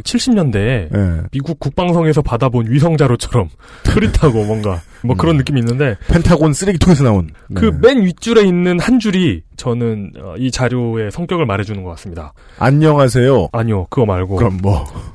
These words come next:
Speaker 1: "업무에 참고하시기 바랍니다. 감사합니다."
Speaker 2: 아하, 이게
Speaker 1: 네.
Speaker 2: 제일 중요하구나.
Speaker 1: 네.
Speaker 2: 보여드리죠.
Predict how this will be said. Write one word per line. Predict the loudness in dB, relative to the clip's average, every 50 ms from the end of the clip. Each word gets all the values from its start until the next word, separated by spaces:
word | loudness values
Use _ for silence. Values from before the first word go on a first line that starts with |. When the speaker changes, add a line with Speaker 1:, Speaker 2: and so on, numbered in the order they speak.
| -18 -8 -2
Speaker 1:
"업무에 | -2 0 2 2 2 2 2 2 2
참고하시기 | 0 -2 -4 -4 -2 0 2 2 0 0 -2 -2 -2 0
바랍니다. | 0 0 0 -2 -4 -4 -4 -4 -4 -4
감사합니다." | -6 -6 -6 -6 -6 -6 -6 -6 -2 0
Speaker 2:
아하, | 0 2 2 4 2 2 2 2 4 4 6 6 6 6 4 4 2
이게 | 2 0
Speaker 1:
네. | -2 0
Speaker 2:
제일 | 0 0 0 0
중요하구나. | 0 0 2 4 4 4 4 4 2 4 4 6 6 4 4 2 2
Speaker 1:
네. | 2 2 2 0 0 -2 -4 -8 -8 -4 0
Speaker 2:
보여드리죠. | 4 4 4 4 2 -2 -8 -10 -12 -12 -14 -14